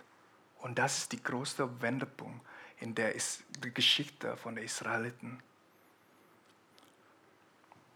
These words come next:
Wenn du diesen Abschnitt liest, vielleicht denkst du auch, hey,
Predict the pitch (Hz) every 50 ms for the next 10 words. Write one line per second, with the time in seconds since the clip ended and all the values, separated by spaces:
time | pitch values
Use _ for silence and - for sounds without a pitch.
0 | - - - 135 139 147 151 160 156 143 160 156 151 151 131 143 143 - - -
1 | 180 165 - 151 156 160 151 - - - - - - - - - - 156 156 151
2 | 147 - 151 147 151 143 - - 135 110 127 139 139 139 - - 131 131 147 160
3 | 165 156 151